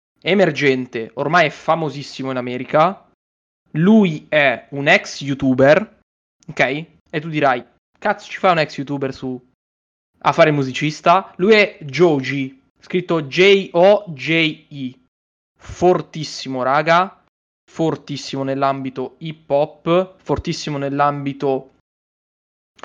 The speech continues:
eh, diciamo sad trap barra tutta la parte, mm, lo-fi,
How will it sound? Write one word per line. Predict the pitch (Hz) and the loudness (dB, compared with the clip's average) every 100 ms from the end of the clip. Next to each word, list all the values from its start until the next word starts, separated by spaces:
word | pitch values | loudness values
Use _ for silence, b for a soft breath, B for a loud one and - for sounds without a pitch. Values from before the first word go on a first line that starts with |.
| B B - | B B 0
eh, | 151 147 143 | 4 6 4
diciamo | 143 131 165 160 156 - | 2 2 2 4 0 -2
sad | - 156 147 147 - | -4 0 2 0 -6
trap | 147 143 147 - - 151 147 147 131 | 0 4 4 0 -4 0 4 4 4
barra | 139 139 139 139 139 139 139 135 b b _ - | 2 2 0 0 2 4 2 0 b b _ -14
tutta | 147 - | -8 2
la | 151 143 | 2 4
parte, | 143 139 139 - 143 143 139 139 | 2 2 0 -4 0 2 0 -2
mm, | 135 131 127 117 113 - _ _ | -4 -8 -10 -12 -18 -20 _ _
lo-fi, | 151 143 - 147 147 147 143 143 | -2 -2 2 4 4 2 -4 -8